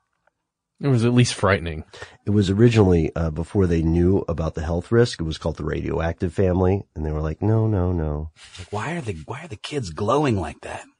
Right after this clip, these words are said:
Speaker 1: The atomic family came along, the hydrogen family.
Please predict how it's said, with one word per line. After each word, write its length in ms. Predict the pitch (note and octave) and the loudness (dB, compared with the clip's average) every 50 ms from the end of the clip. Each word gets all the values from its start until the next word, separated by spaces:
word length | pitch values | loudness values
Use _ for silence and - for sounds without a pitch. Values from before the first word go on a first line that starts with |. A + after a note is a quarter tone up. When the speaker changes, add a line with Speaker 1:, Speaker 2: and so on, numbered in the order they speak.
| _ - | _ -10
Speaker 1:
The 140 | F2+ E2+ | -8 -8
atomic 480 | E2+ - - - F#2+ G2 G2+ G2+ G2 - | -8 -8 -6 -4 -2 -2 -2 -2 -2 -4
family 340 | - A2+ G2+ G2 G2 G2 G2 | -4 -4 -2 -2 -2 -4 -6
came 260 | - - F#2+ F#2 F2+ | -6 -6 -6 -4 -4
along, 440 | F#2+ F#2 F#2+ F#2 F#2+ F#2 F#2 F#2+ F#2 | -4 -4 -4 -4 -4 -4 -4 -4 -4
the 80 | F2 | -4
hydrogen 540 | E2 F#2 F2 E2+ F2+ F2+ E2 F2+ F2 F2+ F2+ | -2 0 0 0 0 -2 -4 -4 -4 -4 -6
family. 420 | - F2 F2+ F2+ F2 F2 F2 F2+ | -6 -8 -8 -8 -8 -8 -10 -10